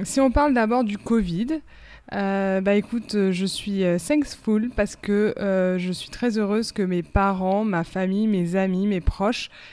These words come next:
n'aient pas été touchés par la maladie, que ce soit en France ou, euh, ici, euh, aux États-Unis. Euh, ça, c'est vraiment un, un super point parce que, parce qu'en vrai, ça fait un peu peur.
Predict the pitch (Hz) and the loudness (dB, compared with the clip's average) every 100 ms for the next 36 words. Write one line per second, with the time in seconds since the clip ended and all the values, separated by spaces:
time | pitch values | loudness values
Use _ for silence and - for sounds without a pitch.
0 | - 208 269 262 220 247 220 254 208 185 | -2 4 4 4 2 0 0 0 0 0
1 | 185 175 170 165 233 _ - - - - | 0 0 -2 -4 -12 _ -20 -20 -20 -6
2 | 226 - 214 202 - 220 220 233 - 202 | -4 0 2 2 0 -2 -2 -4 -8 -8
3 | 190 180 175 165 180 - - 214 202 180 | -6 -4 -4 -4 -6 -8 -4 -2 0 0
4 | 175 185 196 170 180 269 - - - 214 | -2 -2 -2 -2 -2 -2 -4 -16 -6 0
5 | 202 202 196 190 190 - 226 220 185 196 | 2 2 2 2 0 0 0 0 0 0
6 | 214 226 214 180 170 170 165 156 - - | 2 0 0 0 -2 -4 -6 -10 -18 -20
7 | _ _ _ _ - - - - 208 202 | _ _ _ _ -20 -20 -20 -6 0 2
8 | 196 254 233 220 - 196 208 226 185 - | 2 2 2 2 2 2 2 -2 -6 -4
9 | 180 170 165 165 165 160 160 175 - 190 | -2 0 0 0 0 -2 -2 -4 -2 -2
10 | 165 185 208 190 - 180 175 175 196 - | 0 0 0 -4 -4 -4 -4 -4 -6 -2
11 | 170 226 - | 0 0 -2